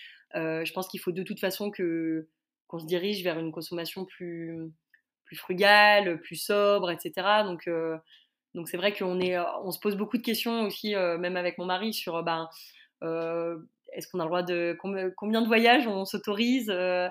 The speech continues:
euh, jusqu'où, est-ce que, est-ce qu'on peut encore prendre l'avion, euh, euh, est-ce que, euh, voilà, euh, donc, euh, donc de toute façon, euh, on, on était dans ces réflexions-là aussi de se dire, euh, euh,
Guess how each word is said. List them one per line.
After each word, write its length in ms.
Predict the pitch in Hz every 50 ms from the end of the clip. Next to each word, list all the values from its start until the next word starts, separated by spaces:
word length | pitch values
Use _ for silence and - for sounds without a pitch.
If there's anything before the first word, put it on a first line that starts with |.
| - - - _ _ _ - 180
euh, 540 | 175 175 170 170 175 175 175 175 175 175
jusqu'où, 600 | 175 175 190 - - - 247 247 254 254 262 262
est-ce 180 | 247 208 196 -
que, 100 | - 202
est-ce 240 | 190 185 185 180 180
qu'on 120 | - 180
peut 80 | - 196
encore 200 | 180 185 - -
prendre 200 | - 175 165 165
l'avion, 580 | 170 185 202 247 247 240 240 240 233 240 240
euh, 300 | 226 208 190 185 180 180 180 - - - _ _ _ -
euh, 180 | 180 175 175 180
est-ce 180 | 180 175 - -
que, 60 | - 208
euh, 300 | 202 202 190 185 180 175
voilà, 220 | 180 196 180 - - - -
euh, 160 | 170 170 165
donc, 160 | 165 190 180
euh, 100 | 220 190 196 - - 269 - -
donc 120 | 220 190
de 80 | 190 254
toute 160 | 226 294 294
façon, 300 | 285 277 269 - 311 311 311 302
euh, 160 | 269 233 220 208
on, 240 | 208 202 202 196 - -
on 140 | 208 208
était 240 | 214 214 214 - 254
dans 100 | 233 226
ces 140 | 220 - 214
réflexions-là 520 | 202 208 208 226 220 - 226 220 226 233
aussi 240 | 226 214 - - 277
de 40 | 262
se 100 | - 208
dire, 240 | 190 185 240 254 240
euh, 260 | 214 190 180 175 175 170 - - _ _ _ _ _ _ -
euh, 160 | 180 175 175